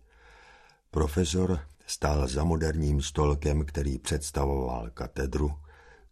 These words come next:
kroutil hlavou a říkal: „Většina z vás je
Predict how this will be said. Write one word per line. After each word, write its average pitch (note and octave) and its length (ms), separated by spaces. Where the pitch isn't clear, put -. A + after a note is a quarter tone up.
kroutil C#2+ 720
hlavou B1+ 720
a E2 180
říkal: D2 760
„Většina G#2+ 560
z C2 80
vás D#2+ 440
je E2+ 220